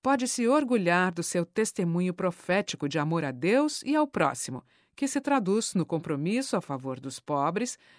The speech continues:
daqueles que estão privados de direitos e, sobretudo nesses tempos, a favor dos inúmeros desalojados, que, por assim dizer, jazem feridos na beira da estrada, sem olhar a religião nem a etnia.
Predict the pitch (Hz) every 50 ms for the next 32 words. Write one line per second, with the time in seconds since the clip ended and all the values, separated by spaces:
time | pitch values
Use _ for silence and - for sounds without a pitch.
0 | _ _ - 160 165 165 - 208 190 185 175 - - - - 151 143 - - -
1 | 156 151 147 131 - 170 156 135 143 156 180 208 220 190 165 147 151 147 135 147
2 | 139 170 196 220 220 - - 151 151 151 - - 175 160 160 156 - - 185 196
3 | 165 156 156 160 - - 143 - - 185 190 202 175 156 - - - _ _ _
4 | _ _ _ 156 175 - - 233 233 214 160 135 143 151 160 160 165 165 170 165
5 | 202 180 170 180 226 269 269 269 262 254 254 226 - 151 160 180 175 190 185 190
6 | 190 175 147 160 165 170 170 165 147 127 - - - _ _ _ _ _ _ _
7 | _ - 196 - 165 160 165 165 - - 156 151 196 240 233 190 226 240 247 247
8 | - _ _ _ _ _ _ - 180 170 208 214 220 233 220 233 233 226 208 -
9 | 269 269 226 175 175 180 175 165 180 170 175 165 143 135 139 139 156 220 269 285
10 | 285 285 254 254 262 247 - - - 156 139 135 135 131 131 135 - _ _ _
11 | _ _ - - - 220 233 247 254 254 226 180 143 135 139 143 143 139 135 147
12 | 185 233 247 254 240 220 233 233 160 143 147 151 - _ _ _ _ _ - 165
13 | 156 143 139 143 147 160 170 - - - 202 214 226 185 131 -